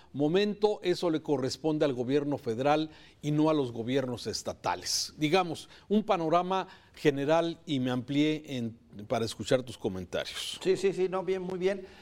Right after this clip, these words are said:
Speaker 2: Eh, mm, Raúl, mira, varias lecturas. Primero, estamos ante una de las,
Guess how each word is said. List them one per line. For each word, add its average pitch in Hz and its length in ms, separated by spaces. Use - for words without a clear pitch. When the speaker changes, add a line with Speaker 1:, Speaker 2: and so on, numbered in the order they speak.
Speaker 2:
Eh, 147 440
mm, 165 320
Raúl, 180 420
mira, 165 420
varias 185 240
lecturas. 135 420
Primero, 151 480
estamos 208 480
ante 160 280
una 185 220
de 170 120
las, 123 520